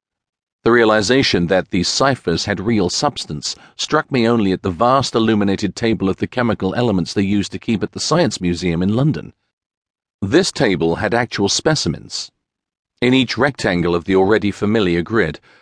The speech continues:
squatted a little glass bubble beneath which a sample of the relevant element glimmered or brooded. There was no knowing whether they were all the real thing,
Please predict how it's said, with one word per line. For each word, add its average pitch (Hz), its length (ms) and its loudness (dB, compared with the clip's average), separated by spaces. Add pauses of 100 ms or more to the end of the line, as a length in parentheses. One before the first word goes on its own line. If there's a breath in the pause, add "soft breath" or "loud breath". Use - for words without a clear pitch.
(160 soft breath)
squatted 127 480 0
a 107 80 6
little 147 300 2
glass 101 340 0
bubble - 500 -2
beneath 117 380 0
which 110 160 -4
a 117 60 0
sample 160 440 0
of 87 100 0
the 101 100 0
relevant 101 560 2
element 101 560 0
glimmered 95 420 0
or 98 160 2
brooded. 123 540 0 (880)
There 123 240 4
was 123 180 4
no 190 140 4
knowing 87 480 2
whether 95 240 2
they 98 180 2
were 95 220 4
all 95 160 4
the 92 100 0
real 85 260 0
thing, - 440 -4